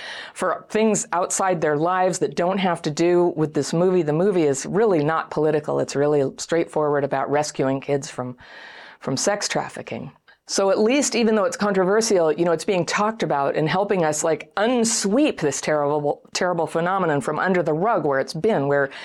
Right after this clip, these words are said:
you know, nobody really wants to deal with it. And lots of people are contributing their platforms and their money because they see this opportunity to stand up for those who are enslaved and abused, and see if,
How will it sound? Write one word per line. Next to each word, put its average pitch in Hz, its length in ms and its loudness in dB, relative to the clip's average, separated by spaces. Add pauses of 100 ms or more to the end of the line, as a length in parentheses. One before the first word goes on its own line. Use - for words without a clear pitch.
(160)
you 170 80 0
know, 170 100 2
nobody 185 300 2
really 170 240 4
wants 156 240 -2
to 151 80 -10
deal 185 240 2
with 139 120 0
it. 135 200 -2 (360)
And 180 160 0
lots 208 280 0
of 196 120 -2
people 202 240 0
are 156 120 2
contributing 165 600 0
their 139 120 0
platforms 196 680 -2
and 147 120 0
their 147 120 0
money 208 540 2 (340)
because 190 260 -2
they 185 140 2
see 269 340 0
this 214 220 0
opportunity 151 640 0
to 139 80 2
stand 269 720 0 (100)
up 170 260 0
for 175 160 0
those 196 320 2
who 190 140 2
are 156 180 0
enslaved 147 600 0
and 214 100 2
abused, 190 680 -2 (380)
and 185 140 2
see 285 340 0
if, 147 440 0